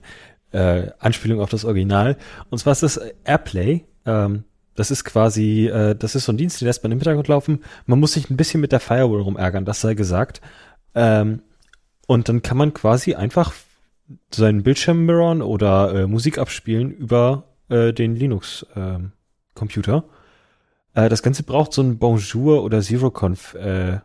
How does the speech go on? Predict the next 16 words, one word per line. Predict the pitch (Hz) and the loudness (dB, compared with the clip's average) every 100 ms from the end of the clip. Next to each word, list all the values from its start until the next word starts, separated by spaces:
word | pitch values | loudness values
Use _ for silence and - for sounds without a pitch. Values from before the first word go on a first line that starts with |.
| _ | _
Server | - 95 92 101 | -2 0 2 0
im | 92 | -2
Netzwerk. | 92 - 92 110 143 - | -6 -4 -2 -2 -2 -6
Das, | 101 - | -10 -8
dafür | - 98 - | -8 -6 -2
hab | 107 | -2
ich | - - - | -2 -14 -8
Avahi | 117 101 117 113 | -4 0 0 0
benutzt. | 92 95 143 - - - - _ _ _ _ - | 0 -2 -4 -8 -20 -20 -20 _ _ _ _ -4
Und, | 120 117 117 117 | 0 2 0 0
ähm, | 117 107 110 104 _ _ _ _ _ _ | 2 2 0 -6 _ _ _ _ _ _
viel | - 127 | -2 2
mehr | 123 | 2
braucht's | 131 90 156 - | 2 2 0 0
eigentlich | 180 143 95 - | -6 -4 -6 -6
nicht. | 90 - | -8 -8